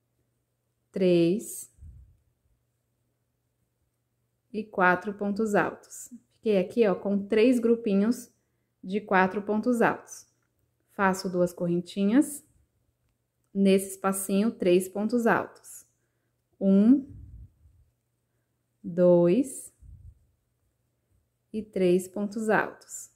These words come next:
Faço duas correntinhas. E desse lado, ó, vou fazer quatro bloquinhos.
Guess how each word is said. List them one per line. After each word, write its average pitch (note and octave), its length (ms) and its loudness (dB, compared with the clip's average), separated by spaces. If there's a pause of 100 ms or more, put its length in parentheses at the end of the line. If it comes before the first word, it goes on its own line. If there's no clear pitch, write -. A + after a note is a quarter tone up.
(140)
Faço F3+ 420 -2
duas F3 300 -2
correntinhas. A#3+ 920 0 (720)
E G#3 80 -10
desse A#3 380 2
lado, F#3+ 420 0
ó, F#3 160 -4 (240)
vou F#3+ 160 -2
fazer G3 640 -2 (640)
quatro F#3+ 480 2
bloquinhos. G#3 760 0